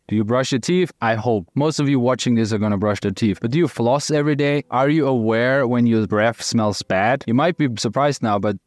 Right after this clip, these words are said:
twenty percent of students who come on workshops to work with me have bad breath. And I'm telling them on day one and they're shocked. They're like, "Why did nobody tell me that?" It's incredible.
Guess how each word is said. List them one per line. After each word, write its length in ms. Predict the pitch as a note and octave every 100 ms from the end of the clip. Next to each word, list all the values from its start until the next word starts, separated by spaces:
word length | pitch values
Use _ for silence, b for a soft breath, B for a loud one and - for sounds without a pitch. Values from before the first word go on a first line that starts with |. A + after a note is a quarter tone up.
| _
twenty 360 | - C#3+ F#3
percent 400 | D#3+ D3+ - C#3+
of 80 | B2+
students 420 | - B2 C#3+ D#3+
who 80 | B2+
come 220 | - B2+
on 160 | B2+ G#2+
workshops 500 | G#2 A#2 - D3 C3+
to 120 | -
work 240 | A2 A#2+ D3
with 140 | C#3+
me 260 | D#3 D#3+ C#3+ _ _
have 400 | - C3 D3 -
bad 340 | A#2+ B2 B2+ G#2
breath. 440 | A#2 B2 F2+ -
And 100 | A2+
I'm 120 | A#2+
telling 280 | C3+ C3 C#3+
them 180 | C3 B2+
on 120 | A#2+
day 160 | B2 A2+
one 260 | A#2+ B2+
and 80 | G#2+
they're 140 | A#2
shocked. 580 | G2+ - C#3+ B2+ - - _
They're 80 | A2+
like, 120 | A#2+
"Why 300 | A2+ C3+ E3+
did 120 | F3 E3
nobody 360 | F3 F3 E3
tell 240 | - D#3 F#3+
me 140 | E3+
that?" 300 | D3 A2+ F2
It's 160 | A#2+ C#3+
incredible. 600 | C3+ E3 E3 A#2+ F2+